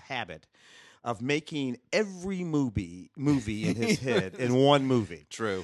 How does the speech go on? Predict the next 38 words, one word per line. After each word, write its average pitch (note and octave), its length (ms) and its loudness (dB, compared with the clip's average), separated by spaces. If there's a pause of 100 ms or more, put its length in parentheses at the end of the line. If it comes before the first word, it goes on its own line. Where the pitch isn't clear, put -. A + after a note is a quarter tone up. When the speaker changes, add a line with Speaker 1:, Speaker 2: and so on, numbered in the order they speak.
Speaker 1:
In D#3 140 6
the D#3+ 140 4
early F3 260 6
nineties. B2 440 0
He A2+ 140 -6
did C3+ 160 2
it C3 40 -2
Speaker 2:
Yeah. C3+ 60 -4
Speaker 1:
in B2+ 100 -2
Jungle C3 300 0
Fever C#3+ 380 0
again, A2 240 -2
Speaker 2:
Yeah. G2+ 100 0
Speaker 1:
too. A#2+ 200 2
It's F#2+ 100 -6
like, A2 180 -4
so C3 120 -4
you, C#3+ 240 -6
so E3 160 -2
if D3 100 -6
you D#3+ 80 -2
watch A#3+ 380 0
those C#3 200 -8
movies, D#3+ 440 -10
you C3+ 40 -14
get G#3 160 -8
this G3 140 -12
sense F#3 260 -14
of, A2+ 280 -4 (420)
it's F3+ 140 -2
as G#3+ 140 -6
if C#4+ 100 -2
I'm D4 140 2
watching G#3 580 -2
two A#3+ 260 2
or F#3+ 80 4
three F#3+ 320 -2
movies F3+ 560 0